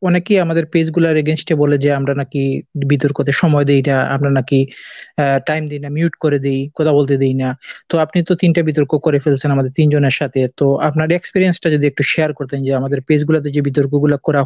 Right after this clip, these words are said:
হয় বা আপনি যে আসছেন একজন বিশ্বাসী হিসেবে, এটা সাধারণত নাস্তিক পেজ বলা হয় এবং নাস্তিক পেজই ঠিক আছে, আমরা বেশিরভাগ অ্যাডমিনই নাস্তিক।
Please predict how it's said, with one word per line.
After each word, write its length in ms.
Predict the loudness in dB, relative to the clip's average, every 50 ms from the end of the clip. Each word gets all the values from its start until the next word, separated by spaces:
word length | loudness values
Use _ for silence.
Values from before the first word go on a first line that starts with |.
| 0
হয় 160 | 0 -2 -2
বা 140 | 0 0 0
আপনি 220 | -2 -2 -4 -6 -2
যে 100 | 0 0
আসছেন 360 | 0 -2 -4 -6 -6 -6 -4
একজন 220 | -4 -4 -2 -2
বিশ্বাসী 380 | 0 0 0 0 -2 -2 0 -2
হিসেবে, 380 | -2 0 0 0 0 0 -2 -4 _ _ _ _ _ _ _ _ -8
এটা 120 | -4 -4 -2
সাধারণত 340 | -2 0 -2 -2 -2 -4 -4
নাস্তিক 360 | -6 -6 -6 -6 -8 -8 -4 0
পেজ 280 | 2 2 2 2 2
বলা 180 | 2 2 2 2 2
হয় 180 | 0 0 0 -2 _ _ _ _ _ _ -2 0
এবং 140 | 2 2
নাস্তিক 340 | 2 0 -2 -4 -8 -10 -2
পেজই 280 | 0 0 2 2 0 -2
ঠিক 180 | -2 -2 -2
আছে, 260 | -2 -2 0 0 0 2
আমরা 260 | 2 2 2 2 0
বেশিরভাগ 440 | 0 0 -2 0 0 2 2 2 2
অ্যাডমিনই 420 | 2 2 2 2 2 4 4 4
নাস্তিক। 560 | 4 2 0 -2 -4 -2 0 0 -2 -2 -8